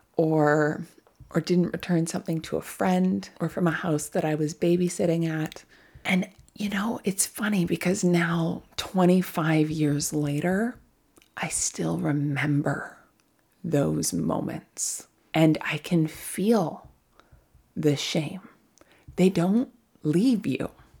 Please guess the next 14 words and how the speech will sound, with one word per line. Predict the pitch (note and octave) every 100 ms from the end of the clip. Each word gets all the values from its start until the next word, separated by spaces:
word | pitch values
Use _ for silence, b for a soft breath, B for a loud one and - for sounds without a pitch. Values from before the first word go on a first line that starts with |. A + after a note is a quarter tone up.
| _ _ -
When | F#3 F#3
you | G#3
do | F#3+ G3+ A#3+
something | - A3 F#3+ F#3+ E3+
that | E3 F3
you | F#3 F3
know | E3+ E3 F3 G#3 G#3 -
isn't | F3 F3+ G3+ A3 -
right, | D3+ E3 E3 - _ _ b b b b b
when | F3 F3
you | E3+
hurt | E3+ F#3 -
somebody | G3+ F3+ E3 D#3
purposefully, | - A3 G#3+ - - - A3 A3